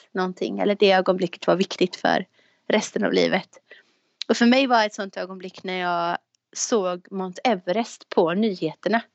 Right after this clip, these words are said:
Och jag såg bergsbestigning och första svenska expeditionen nådde toppen när jag var tio år gammal. Och det var verkligen så här, wow, vilket äventyr och vilket vackert berg. Och då bestämde jag mig för att det där vill jag göra.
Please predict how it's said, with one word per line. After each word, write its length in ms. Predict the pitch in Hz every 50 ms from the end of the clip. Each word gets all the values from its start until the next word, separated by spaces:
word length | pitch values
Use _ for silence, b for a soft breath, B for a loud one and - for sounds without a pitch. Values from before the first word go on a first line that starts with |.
| _ _ _ _ _ _ _ _ _ _ _ _ _ _ _ _ _ _
Och 140 | - 220 226
jag 120 | 214 202
såg 280 | - - 226 202 196 185
bergsbestigning 920 | - 214 214 202 190 - - - 175 - - 190 170 170 175 208 208 196
och 60 | 190 190
första 280 | - 202 - - -
svenska 440 | - - 202 196 180 - - - 185
expeditionen 680 | 190 - - - - 208 - - 208 180 175 180 180 185
nådde 240 | 190 185 185 185 185
toppen 400 | - 202 185 _ - 202 208 196
när 60 | 190
jag 100 | 190 196
var 260 | 202 202 190 190 185 - b b b b b b
tio 240 | - 254 208 202
år 120 | 202 185 175
gammal. 500 | 170 - 196 190 180 160 170 196 202 185 _ _ _ _ _ _ _ _ _ _ _ _ _ _ _ _ _ _ - - -
Och 120 | 214 202
det 80 | 208 202
var 160 | 190 180 170
verkligen 320 | 175 175 170 - - 165
så 100 | - -
här, 200 | 165 156 147 147 -
wow, 460 | - 214 185 170 156 156 156 156 160 170
vilket 360 | 185 - - - - 147 - _ _ -
äventyr 600 | 226 196 170 160 170 160 - - - 214 190 180
och 100 | 175 165
vilket 280 | 180 175 - 185 156 -
vackert 500 | - 196 190 - - - - - - _
berg. 380 | - 208 202 185 180 165 165 - b b b b b b b b b
Och 120 | b - 233
då 140 | 233 214
bestämde 400 | 190 202 - - 226 196 180 175 175
jag 60 | 185
mig 120 | 220 233 220
för 120 | - 196
att 80 | 190 -
det 80 | -
där 160 | 190 185 185 196
vill 100 | 269 269
jag 120 | 185 196
göra. 300 | 196 180 - - -